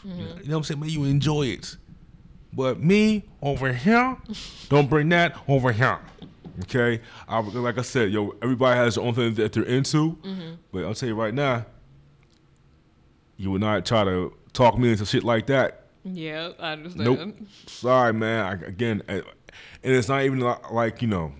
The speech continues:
Speaker 2: like a form of kink shaming.
Speaker 1: Yeah.
Speaker 2: I'm not, 'cause like I said, everybody into what they're own, what they're into.
Speaker 1: Exactly.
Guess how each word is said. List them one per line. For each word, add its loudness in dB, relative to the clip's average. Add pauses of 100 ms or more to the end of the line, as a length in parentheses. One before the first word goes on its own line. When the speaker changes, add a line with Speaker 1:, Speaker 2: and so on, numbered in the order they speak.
(1040)
Speaker 2:
like -8 (200)
a -12
form -4
of -10
kink -2
shaming. -2 (320)
Speaker 1:
Yeah. -10 (180)
Speaker 2:
I'm -2
not, 0
'cause -10
like -2
I -6
said, -4
everybody -2
into -4
what -4
they're -4
own, -2
what -10
they're -2
into. -4 (100)
Speaker 1:
Exactly. -12